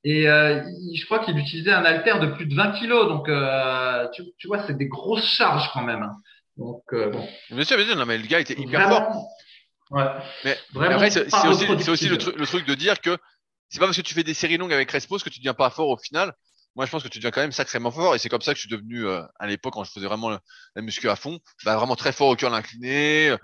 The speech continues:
Speaker 2: très fort au développé couché. Quand je faisais vraiment du couché, pareil, je faisais du couché en série très, très longue, mais en partiel, ça m'avait fait vraiment, euh, progresser à fond. Ça marchait moins sur les exercices de dos, je me souviens, à part sur les tractions. Sur les exercices de rowing, ça marchait moins, mais à la presse, pareil, ça marchait bien.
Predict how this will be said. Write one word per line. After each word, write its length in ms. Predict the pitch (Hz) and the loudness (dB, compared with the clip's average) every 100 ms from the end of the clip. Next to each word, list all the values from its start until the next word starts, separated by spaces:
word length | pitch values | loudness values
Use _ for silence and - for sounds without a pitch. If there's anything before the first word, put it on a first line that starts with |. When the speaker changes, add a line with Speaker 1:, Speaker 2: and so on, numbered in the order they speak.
| - - | -10 -4
Speaker 2:
très 160 | 156 | -4
fort 160 | - 160 | 0 2
au 60 | |
développé 240 | 135 131 131 | 2 0 -4
couché. 220 | - 208 | -6 -6
Quand 100 | 156 | -4
je 80 | - | -4
faisais 160 | 120 | -2
vraiment 240 | 123 135 143 | 0 0 -4
du 100 | 120 | -8
couché, 300 | - 139 151 | -10 -6 -2
pareil, 240 | 139 143 | 0 0
je 80 | 123 | -2
faisais 120 | 117 | -8
du 180 | - - | -10 -14
couché 180 | - - | -8 -4
en 80 | 120 | -4
série 200 | - 117 | -4 -6
très, 140 | - | -6
très 160 | 147 147 | -4 -2
longue, 140 | 151 | -2
mais 80 | 131 | -4
en 60 | 117 | 0
partiel, 460 | 135 - 156 147 113 _ _ _ _ | 0 0 2 0 -2 _ _ _ _
ça 120 | 117 | -4
m'avait 220 | 113 110 | 0 0
fait 140 | 104 110 | -2 -2
vraiment, 520 | 120 147 147 147 123 | -2 0 0 -2 -4
euh, 40 | |
progresser 440 | 104 123 117 113 113 | -6 -8 -6 -4 -4
à 80 | |
fond. 380 | 110 170 170 175 170 - - - - | -4 -6 -8 -10 -14 -20 -20 -14 -6
Ça 60 | |
marchait 240 | 170 175 190 | -2 0 0
moins 220 | 196 180 | 0 0
sur 100 | 147 | 0
les 60 | |
exercices 380 | 127 135 127 139 | 0 -2 -4 -6
de 100 | 131 | -6
dos, 160 | 131 156 | -6 -8
je 80 | 127 | -10
me 60 | |
souviens, 480 | 113 120 131 143 131 | -12 -8 -6 -4 -4
à 100 | 92 | -6
part 140 | 107 127 | -8 -8
sur 100 | 123 | -10
les 80 | |
tractions. 380 | 123 123 - 165 - - - _ - | -8 -8 -8 -12 -18 -20 -20 _ -10
Sur 100 | 110 | -8
les 0 | |
exercices 160 | 117 | -4
de 60 | 120 | -4
rowing, 180 | 123 139 | -4 -6
ça 120 | 117 | -10
marchait 260 | 117 - | -8 -8
moins, 200 | 120 170 311 | -6 -6 -2
mais 100 | 120 | 2
à 20 | |
la 100 | 120 | 2
presse, 220 | - - | 2 0
pareil, 220 | - 254 359 | 0 -2 -2
ça 80 | |
marchait 240 | 110 - 104 | -6 -10 -10
bien. 480 | 127 175 151 101 | -8 -6 -6 -8